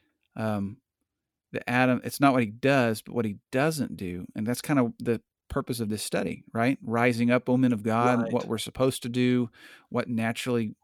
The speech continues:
Speaker 1: we don't do.
Speaker 2: That's right. And when God metes out the consequences of their sin, um, he reaffirms his original intent that Adam should lead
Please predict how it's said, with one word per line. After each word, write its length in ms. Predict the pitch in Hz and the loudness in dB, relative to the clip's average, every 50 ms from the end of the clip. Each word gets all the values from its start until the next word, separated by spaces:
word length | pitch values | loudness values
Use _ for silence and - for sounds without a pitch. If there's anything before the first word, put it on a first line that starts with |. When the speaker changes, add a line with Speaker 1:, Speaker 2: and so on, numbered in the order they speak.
| _ _ - - | _ _ -10 -6
Speaker 1:
we 80 | 113 107 | -6 -6
don't 360 | 104 - 123 120 123 - 104 | -2 0 2 2 2 0 -2
do. 280 | 98 98 95 95 117 - _ _ _ _ _ _ _ _ _ _ _ _ _ _ _ _ _ _ _ _ _ _ _ _ _ _ | -6 -6 -6 -8 -10 -12 _ _ _ _ _ _ _ _ _ _ _ _ _ _ _ _ _ _ _ _ _ _ _ _ _ _
Speaker 2:
That's 180 | 160 139 - 165 | -6 -2 0 0
right. 260 | 170 170 156 135 - | 2 2 0 -2 -2
And 100 | 143 143 | 2 2
when 140 | 165 165 151 | 4 4 4
God 280 | 160 180 202 226 226 | 4 4 4 4 6
metes 240 | 202 180 180 - - | 6 6 6 6 6
out 180 | 175 170 165 - | 4 4 4 2
the 60 | 139 | 0
consequences 760 | - 147 160 196 190 - 151 - 160 160 147 - 147 131 - | -2 0 0 0 0 -2 0 2 2 2 2 2 -2 -2 0
of 140 | 139 135 143 | 0 0 0
their 120 | 143 135 | 0 0
sin, 600 | 117 - - - 185 214 226 180 131 113 139 165 - _ _ _ _ _ _ _ - - - - - - - - - - _ _ - - | 0 0 0 2 4 4 2 2 -2 -6 -10 -12 -14 _ _ _ _ _ _ _ -20 -20 -20 -20 -20 -20 -20 -20 -20 -20 _ _ -2 2
um, 260 | 160 156 160 160 - | 2 2 2 2 -2
he 280 | - - 208 214 202 | -4 -2 0 2 4
reaffirms 800 | 185 170 190 202 190 170 - - - 190 196 202 190 180 160 - | 6 6 8 8 8 8 8 6 4 4 6 6 6 4 4 4
his 160 | - 165 143 147 | 4 4 6 4
original 560 | 156 143 151 165 165 151 160 160 156 143 139 | 4 6 4 4 4 2 2 2 2 2 2
intent 640 | 139 160 175 185 175 - - 139 123 120 120 - - | 2 0 0 0 -2 -2 -4 -4 -4 -6 -8 -8 -6
that 160 | - 127 123 | -4 -4 -4
Adam 460 | - 135 147 156 170 165 139 135 113 | -2 0 2 2 4 4 2 0 0
should 280 | 110 - - 143 127 - | -2 0 2 2 2 2
lead 640 | 117 123 143 170 202 190 147 127 135 170 196 - | 0 0 4 4 4 4 4 2 0 -2 -2 -4